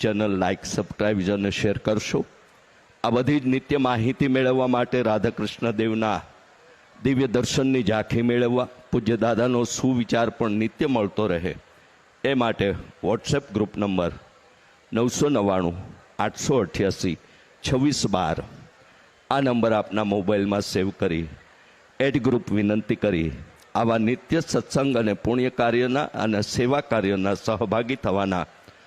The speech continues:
અનુરોધ અને યાદી સાથે વિશેષ વિગતો માટે મુખ્ય પ્રવેશ દ્વાર પાસે ડાબા હાથે તથાસ્તુ વિદ્યાપીઠના કાર્યાલય પર સંપર્ક કરશો, અન્યથા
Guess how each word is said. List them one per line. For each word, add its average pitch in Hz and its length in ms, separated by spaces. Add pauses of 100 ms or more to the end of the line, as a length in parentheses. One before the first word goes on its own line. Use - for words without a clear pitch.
(220)
અનુરોધ 135 500
અને 104 200
યાદી 98 380
સાથે 95 400 (640)
વિશેષ 131 400
વિગતો 110 420
માટે 98 360 (560)
મુખ્ય 127 240
પ્રવેશ 104 540
દ્વાર 101 200
પાસે 98 400
ડાબા 104 420
હાથે 107 220 (600)
તથાસ્તુ 131 540
વિદ્યાપીઠના 104 760 (200)
કાર્યાલય 101 540
પર 98 120
સંપર્ક 95 600
કરશો, 120 320 (240)
અન્યથા 120 500